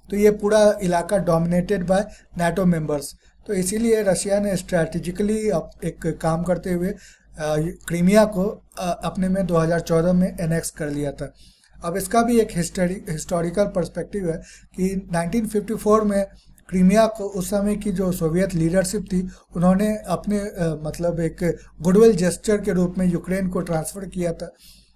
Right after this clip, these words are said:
और, अ, जैसे यहाँ पे बताया है। लेकिन दो हज़ार चौदह में फिर annex कर लिया। मैं आपको यहाँ पे एक बात ज़रूर बताऊँ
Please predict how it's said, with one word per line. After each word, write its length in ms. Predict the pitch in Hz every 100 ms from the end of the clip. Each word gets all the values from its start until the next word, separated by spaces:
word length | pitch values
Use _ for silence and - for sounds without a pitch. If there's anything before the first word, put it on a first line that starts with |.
| -
और, 340 | 196 160 156 -
अ, 80 | 170 156 - 160
जैसे 280 | 156 165
यहाँ 180 | 175 165
पे 140 | 165 165
बताया 460 | 143 151 170 180
है। 340 | 160 165 - _ _ _ - _ _ _ _ _ - _ _ _
लेकिन 280 | 165 185 214
दो 100 | 190
हज़ार 240 | 185 202 214
चौदह 440 | 196 175 175 220
में 280 | 208 208 233 - _
फिर 500 | 170 180 185 180 180 - -
annex 300 | 170 175 180
कर 140 | - 151
लिया। 300 | 147 143 - -
मैं 160 | 170 180
आपको 240 | 180 180
यहाँ 280 | 202 180 185 202
पे 80 |
एक 160 | 190 170
बात 220 | 175 170
ज़रूर 240 | 165 190 214
बताऊँ 400 | 180 180 185